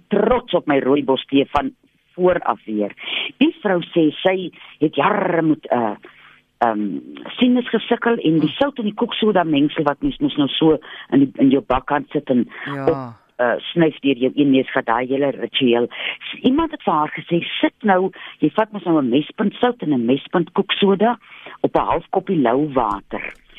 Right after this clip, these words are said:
Speaker 1: En dan vat jy 'n ander koppie waarin jy, eh, goeie kwaliteit rooibos tee, eh, of 'n sakkie vat of die los tee, wat jy nou sommer so g-, getrek het en dan in 'n botteltjie hou en dan vul jy dit, daai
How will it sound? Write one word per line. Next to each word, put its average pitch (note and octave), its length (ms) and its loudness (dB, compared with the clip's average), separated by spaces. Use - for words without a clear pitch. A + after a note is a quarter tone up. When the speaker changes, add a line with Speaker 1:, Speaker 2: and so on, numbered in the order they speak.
Speaker 1:
En D#3 120 2
dan C#3+ 200 -2
vat - 360 -4
jy E3+ 320 -2
'n - 160 0
ander C#4 300 2
koppie G#3+ 280 -2
waarin D3+ 280 2
jy, C3+ 300 2
eh, A#2 280 2
goeie - 480 0
kwaliteit E3+ 460 0
rooibos C#3+ 500 0
tee, D3+ 360 2
eh, A#2+ 140 0
of - 160 -2
'n B3 40 0
sakkie A3 300 -2
vat G#3 200 -2
of A3+ 120 0
die F3+ 160 -2
los D3+ 380 -2
tee, B3+ 260 2
wat C#3+ 120 0
jy E3 80 -2
nou D#3 140 2
sommer G3+ 240 -2
so E3 380 2
g-, - 160 -18
getrek G3 500 0
het - 140 -4
en C3 260 2
dan B2 240 0
in C3+ 160 2
'n A#2 120 -2
botteltjie E3 460 0
hou A#2 180 2
en A#2+ 80 0
dan A2 160 0
vul A3 300 0
jy D3 180 -2
dit, C#3 200 0
daai C3+ 400 0